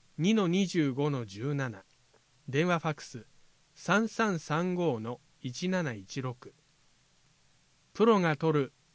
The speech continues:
今残したいこの私。長寿応援対象事業です。十一月二十九日水曜、午後一時から五時。講師、写真家、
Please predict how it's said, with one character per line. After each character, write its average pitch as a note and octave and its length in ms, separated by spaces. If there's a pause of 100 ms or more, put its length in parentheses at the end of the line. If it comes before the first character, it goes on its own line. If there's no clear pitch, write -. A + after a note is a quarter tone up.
今 E3+ 220
残 A#2 300
し - 100
た F3 160
い B2+ 140 (100)
こ - 160
の C#3 180
私。 A#2+ 560 (760)
長 F#3 220
寿 C3 120
応 C#3 160
援 F#3 140
対 D#3+ 180
象 D#3 220
事 C#3+ 140
業 G#2 180
で F#2 120
す。 - 240 (1600)
十 D3 300
一 A3+ 180
月 G#3+ 220
二 G3 160
十 D3 160
九 D#3 100
日 D3+ 320
水 D#3 320
曜、 A2 380 (200)
午 F3+ 140
後 G3 120
一 E3+ 260
時 E3 100
か D3+ 140
ら A#2 140
五 A#2 180
時。 G#2 160 (1400)
講 G3+ 180
師、 - 320 (340)
写 - 220
真 F3 340
家、 - 280